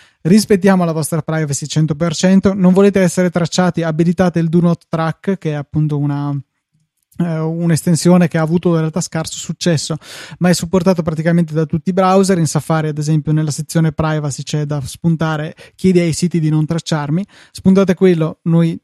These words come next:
facciamo finta di non vedervi, proprio non vi vediamo, non salviamo niente, non salviamo I P, non sal-, tranne qualcosa nei log, però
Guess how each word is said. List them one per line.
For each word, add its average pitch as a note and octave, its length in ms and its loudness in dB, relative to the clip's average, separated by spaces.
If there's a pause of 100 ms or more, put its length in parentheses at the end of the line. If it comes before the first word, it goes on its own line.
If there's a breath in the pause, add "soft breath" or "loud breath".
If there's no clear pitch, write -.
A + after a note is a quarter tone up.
facciamo E3+ 380 -2
finta E3+ 280 0
di D#3 100 0
non D#3+ 160 0
vedervi, D#3 440 -2
proprio D#3 220 -4
non D3+ 140 0
vi D3+ 80 -4
vediamo, D#3 340 -2
non D3 140 -2
salviamo E3 340 -2
niente, F3 420 0 (380 loud breath)
non F3+ 260 6
salviamo E3+ 440 2
I D#3+ 80 0
P, D#3+ 180 -4
non D#3+ 160 0
sal-, E3+ 240 -4 (140)
tranne D#3+ 260 -4
qualcosa D#3 420 0
nei D#3 200 0
log, C#3+ 360 -2
però D3 420 -6